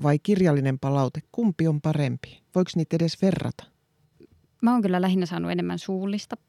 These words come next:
Speaker 2: palautetta ja mun mielestä se on aina hyvä, koska kirjallisessa palautteessa on aina se pieni riski, että sen ymmärtää väärin,
Speaker 1: Mm.
Speaker 2: niin suullinen palaute, niin se on aina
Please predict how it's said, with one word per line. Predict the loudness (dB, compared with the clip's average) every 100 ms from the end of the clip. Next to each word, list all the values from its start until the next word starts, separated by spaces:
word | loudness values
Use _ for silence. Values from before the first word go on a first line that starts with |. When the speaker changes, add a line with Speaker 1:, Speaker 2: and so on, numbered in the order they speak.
| _
Speaker 2:
palautetta | -8 -6 -6 -6 -10 _ -6 -6 _
ja | -4
mun | 0 0
mielestä | 0 -4
se | -6 -4
on | -2 -2
aina | -2
hyvä, | -2 -2 -4
koska | -6 -12 -10 -10 -12 _ -20 _ -10
kirjallisessa | -2 0 0 -4 -8 -8
palautteessa | -6 -6 -6 -10 -8
on | -4
aina | -2 -2
se | -4
pieni | -8 -6 -4
riski, | -6 -8 -10
että | -14 -12 -12
sen | -10
ymmärtää | -10 -10 -10 -14 -18 -10
väärin, | -6 -4 -4 -4 -6 -8 _ _
Speaker 1:
Mm. | -8 -4
Speaker 2:
niin | -4 -4
suullinen | -4 -4 -4 -6
palaute, | -6 -8 -8 -8
niin | -10 -10 -10
se | -10
on | -8 -10 -16 -20 -10
aina | -6 -4